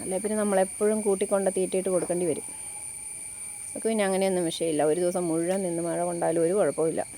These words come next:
അങ്ങനെ ശീലിപ്പിച്ചിട്ടാട്ടോ, അല്ലാതെ നമ്മൾ നനയാത്ത ഒരു പശുവിനെ കൊണ്ടുപോയി രാവിലെ തൊട്ട് വൈകുന്നേരം വരെ മഴ നനച്ചാൽ പണി കിട്ടും, പനി പിടിക്കും, വല്ല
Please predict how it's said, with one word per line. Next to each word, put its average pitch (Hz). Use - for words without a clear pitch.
അങ്ങനെ 196
ശീലിപ്പിച്ചിട്ടാട്ടോ, 190
അല്ലാതെ 160
നമ്മൾ 190
നനയാത്ത 180
ഒരു 208
പശുവിനെ 190
കൊണ്ടുപോയി 180
രാവിലെ 190
തൊട്ട് 185
വൈകുന്നേരം 180
വരെ 180
മഴ 165
നനച്ചാൽ 180
പണി 175
കിട്ടും, 147
പനി 185
പിടിക്കും, 170
വല്ല 196